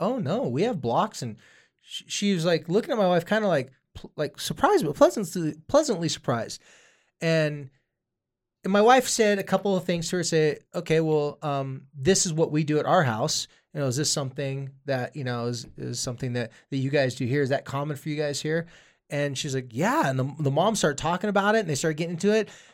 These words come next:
And then once it was kinda getting done, she stopped. She goes, "Wow, I'm so glad you asked me all those things." And my wife said, "What?" Or I s-, "I'm so glad we talked about this." My wife said, "Oh, really?" She goes, "Yeah." She goes, "I have so many girls that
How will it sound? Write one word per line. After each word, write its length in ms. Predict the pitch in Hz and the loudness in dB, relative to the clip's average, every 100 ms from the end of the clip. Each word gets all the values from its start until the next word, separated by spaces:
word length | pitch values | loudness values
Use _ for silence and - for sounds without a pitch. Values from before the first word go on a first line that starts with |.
| _ - | _ 0
And 80 | |
then 160 | 190 190 | 2 4
once 220 | 202 269 | 4 4
it 40 | 320 | 2
was 140 | 269 | 2
kinda 220 | - 233 | 2 0
getting 160 | 196 160 | 0 0
done, 200 | 165 175 | 0 0
she 140 | - | -4
stopped. 320 | 143 175 175 | -4 -4 -4
She 120 | - 175 | -4 0
goes, 240 | 147 131 - _ _ _ _ _ | 0 -2 -12 _ _ _ _ _
"Wow, 460 | 113 156 - - - - _ _ _ _ _ _ _ _ _ | -6 -2 0 -2 -10 -20 _ _ _ _ _ _ _ _ _
I'm 140 | - 151 | -10 -4
so 340 | - - 254 | -2 0 -2
glad 340 | 208 151 202 | -2 -2 -2
you 100 | 117 | 0
asked 220 | 131 156 - | -2 -2 -4
me 80 | |
all 100 | 113 | -10
those 180 | 95 - | -10 -12
things." 360 | - - - - _ _ _ _ - | -12 -16 -20 -20 _ _ _ _ -8
And 100 | 135 | -4
my 80 | |
wife 140 | 139 139 | -2 -2
said, 140 | 156 | -4
"What?" 320 | 147 233 - _ _ - | -2 -2 -4 _ _ 0
Or 100 | 143 | 0
I 40 | |
s-, 260 | 120 - _ | 0 -6 _
"I'm 120 | 156 | -2
so 100 | 151 | 4
glad 180 | 233 214 | 4 4
we 80 | 151 | 2
talked 300 | - 226 240 | -2 -4 -2
about 180 | 127 110 | -6 -6
this." 200 | 117 - | -10 -6
My 100 | 139 | -4
wife 120 | 143 | -2
said, 200 | 143 131 - - | -2 -6 -6 0
"Oh, 60 | |
really?" 240 | 190 175 - | 2 2 -2
She 160 | - | -4
goes, 100 | 160 | -4
"Yeah." 220 | 139 339 247 | -2 -2 -2
She 140 | 190 | 0
goes, 140 | 175 170 - - - _ _ _ | -2 -2 -16 -20 -20 _ _ _
"I 580 | 170 185 196 202 214 202 | 2 4 4 4 0 -2
have 180 | - 160 | -4 -2
so 360 | - - 196 190 | 0 2 4 4
many 160 | 214 | 4
girls 500 | 208 220 185 110 - | 4 6 6 4 -2
that 240 | - 151 | -2 -2